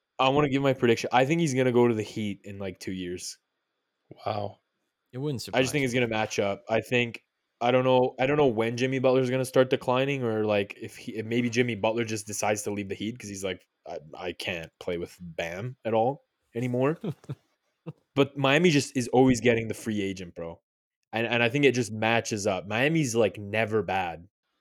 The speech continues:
Speaker 1: The Heat are never bad. So I just think it, I feel like he could go Mi-, to Miami,
Speaker 2: What's up
Speaker 1: honestly.
Speaker 2: with,
Speaker 1: That's my
Speaker 2: what's
Speaker 1: prediction.
Speaker 2: up with Bam? I feel like he's, like, kind of ba-, like, kind of bad now. Like, he's f-, declined quite a bit.
Speaker 1: He's had some okay playoff games,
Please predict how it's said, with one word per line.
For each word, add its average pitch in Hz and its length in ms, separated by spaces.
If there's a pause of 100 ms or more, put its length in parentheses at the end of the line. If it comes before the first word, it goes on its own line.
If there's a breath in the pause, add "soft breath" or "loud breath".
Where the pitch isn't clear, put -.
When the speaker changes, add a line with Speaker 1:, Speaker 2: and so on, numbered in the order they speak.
Speaker 1:
The 95 80
Heat 127 320
are 107 100
never 104 320
bad. 87 400 (320)
So - 160
I 107 60
just 110 160
think 123 160
it, 113 140
I 104 160
feel 131 220
like 113 160
he 101 120
could 98 160
go 98 100
Mi-, 95 140 (340)
to 101 100
Miami, 90 320
Speaker 2:
What's 151 240
up 294 120
Speaker 1:
honestly. 160 160
Speaker 2:
with, 190 360
Speaker 1:
That's 214 240
my - 140
Speaker 2:
what's 147 280
Speaker 1:
prediction. 220 160
Speaker 2:
up - 40
with 117 180
Bam? 98 400 (260)
I 107 40
feel 175 220
like 175 180
he's, 143 180
like, 131 200
kind 123 200
of 110 160
ba-, - 140
like, 104 220
kind 110 180
of 104 60 (260)
bad 110 260
now. - 280 (180)
Like, 98 180
he's 104 360 (420)
f-, - 260 (280)
declined 113 400
quite 90 160
a 85 40
bit. 92 220 (140)
Speaker 1:
He's 156 160
had 180 180
some 214 140
okay 131 340
playoff 120 460
games, 175 440